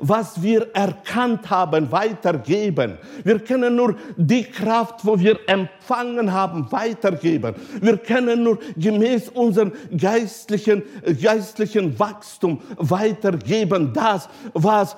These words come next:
in uns reingelegt ist. Und gemäß den, w-, de-, den geistlichen Wachstum entfalten sich auch bei uns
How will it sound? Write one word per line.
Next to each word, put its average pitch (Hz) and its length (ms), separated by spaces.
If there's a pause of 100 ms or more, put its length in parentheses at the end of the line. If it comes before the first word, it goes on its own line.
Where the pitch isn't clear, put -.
(140)
in 220 180
uns 214 420
reingelegt 160 760
ist. 117 260 (320)
Und 180 180
gemäß 233 360
den, 220 200 (160)
w-, 139 220 (160)
de-, 151 240 (160)
den 156 240
geistlichen 202 800
Wachstum 202 400 (160)
entfalten 208 800
sich 175 280
auch 185 180
bei 170 120
uns 160 500